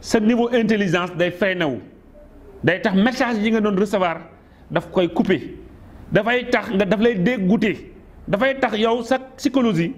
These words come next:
day dégoûté wu. Te dégoût-, dégoûtement ci psychologie mooy waral nit ki dootul mën def, dootul nekk quelqu'un koo xam ne day nekk inventeur. Loolu il faut ñu revoiraat ko, il faut ñu xoolaat ko. En même temps tamit nit ki su fekkee ne yàlla may na ko chance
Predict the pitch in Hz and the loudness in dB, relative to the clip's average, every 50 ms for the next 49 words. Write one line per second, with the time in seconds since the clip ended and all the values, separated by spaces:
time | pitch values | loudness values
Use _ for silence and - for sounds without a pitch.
0 | - - - - - - 160 190 214 226 185 175 233 233 185 180 214 - 214 196 | -14 -20 -20 -20 -12 -2 0 0 0 2 2 2 0 2 2 2 2 2 2 2
1 | 180 156 120 101 - - - - - 185 196 180 180 190 233 226 233 226 208 262 | 2 0 -2 -4 -8 -16 -20 -6 -4 -2 -2 0 -2 -4 -6 -6 -2 0 2 2
2 | 220 226 254 196 180 214 285 226 285 262 277 254 233 220 214 208 - 214 - 285 | 2 2 0 2 0 0 2 2 0 0 2 0 0 0 0 -2 -6 -4 -4 -2
3 | 269 262 226 220 165 147 156 - - - - - - - 156 180 226 277 311 277 | 0 2 0 0 0 -2 -6 -8 -10 -18 -20 -20 -10 -2 0 0 2 2 2 2
4 | 262 247 220 202 208 214 - - - - - - - - - 170 233 302 277 277 | 2 0 0 -2 -4 -6 -8 -12 -20 -20 -20 -20 -20 -4 2 2 2 2 2 0
5 | 233 214 233 240 226 226 208 226 226 185 185 226 220 180 214 233 254 226 233 233 | 0 0 2 0 0 0 0 0 0 0 -2 -2 0 -2 -4 -2 -2 -2 -2 -2
6 | 233 - - 233 214 220 220 208 202 208 208 - 202 190 185 175 196 202 202 202 | -4 -2 -2 -2 -2 0 -2 -2 0 0 0 0 0 -2 0 0 -2 -2 -2 -4
7 | - - - 196 196 180 180 175 165 - 175 147 120 - - - - - - - | -6 -2 -2 -2 0 0 0 -2 0 0 0 -2 -2 -4 -12 -18 -20 -20 -20 -20
8 | - - - - - - - 170 214 247 254 262 - 247 233 - - 269 285 285 | -20 -20 -20 -20 -18 -2 2 2 2 2 2 0 0 0 -2 0 0 0 2 4
9 | 269 262 214 226 240 214 196 220 226 208 196 190 - - 160 170 - - - - | 2 2 4 2 2 2 2 2 2 2 0 -4 -6 -6 -6 -8 -8 -8 -16 -20
10 | - - 190 196 - 220 220 208 190 185 185 - - 185 175 175 165 - - 123 | -8 -4 -4 -4 0 0 0 2 2 2 0 0 0 0 2 0 -2 -4 -6 -12
11 | 113 - - - - - - - - 233 269 285 302 285 294 294 285 277 269 277 | -12 -12 -12 -20 -20 -20 -10 -2 -2 0 0 2 0 -2 0 0 -2 -2 0 0
12 | 254 247 240 247 320 320 - 269 226 302 233 302 277 277 269 247 240 233 233 226 | 2 2 4 2 2 0 -2 -4 -4 -4 -2 -2 -2 0 0 -2 0 0 0 0
13 | 226 226 226 262 262 262 254 247 247 226 - - 220 196 196 - - | 0 0 0 0 0 -2 -2 -2 -4 -6 -4 -4 -4 -4 -4 -6 -8